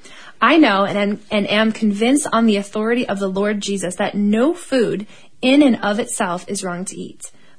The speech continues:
But if someone believes it is wrong, then for that person it is wrong. And if another believer is distressed by what you eat,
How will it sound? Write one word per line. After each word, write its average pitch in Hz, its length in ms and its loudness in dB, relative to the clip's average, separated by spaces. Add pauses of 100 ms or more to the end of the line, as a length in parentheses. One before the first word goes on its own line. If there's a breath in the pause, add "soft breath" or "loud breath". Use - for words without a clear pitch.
But 277 140 4
if 262 100 0
someone 370 440 2
believes 285 360 2
it 240 100 4
is 208 180 -2
wrong, 202 420 0 (240 soft breath)
then 254 260 2
for 269 140 4
that 233 280 2
person 214 520 -2
it 202 120 -6
is 196 160 -8
wrong. 214 400 -6 (560 soft breath)
And 285 100 6
if 302 140 6
another 285 340 6
believer 220 380 2
is 208 200 0
distressed 262 580 2
by 202 120 2
what 190 260 -2
you 190 120 -2
eat, - 380 -6